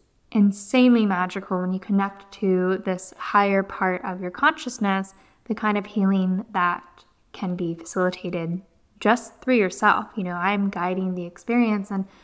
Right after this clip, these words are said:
of course, in a one-on-one session, we can go a lot deeper, but it's so profound, the kind of work that you can do. So, you know, we need to make sure as a baseline,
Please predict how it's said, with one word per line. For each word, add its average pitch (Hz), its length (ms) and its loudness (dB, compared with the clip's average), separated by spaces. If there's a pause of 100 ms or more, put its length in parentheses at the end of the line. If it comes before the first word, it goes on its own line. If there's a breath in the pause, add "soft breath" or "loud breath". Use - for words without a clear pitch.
(280 soft breath)
of 214 80 -6
course, 196 340 0
in 196 120 -2
a 190 60 0
one-on-one 180 460 0
session, 185 460 -8
we 180 100 -6
can 190 140 -6
go 180 200 -4
a - 40 -2
lot 170 240 -6
deeper, 202 460 0 (960)
but 214 100 2
it's 202 220 0 (240)
so 247 280 0
profound, 226 680 2
the 214 60 -10
kind 196 180 -2
of 185 60 0
work 233 220 -2
that 220 120 -8
you 220 80 -6
can 220 160 -2
do. 202 240 -4
So, 214 320 -2 (560 loud breath)
you 220 100 0
know, 190 240 2
we 214 180 2
need 226 200 4
to 240 100 -2
make 214 160 -2
sure 208 380 0
as 196 480 -2
a 220 80 -6
baseline, 190 880 -4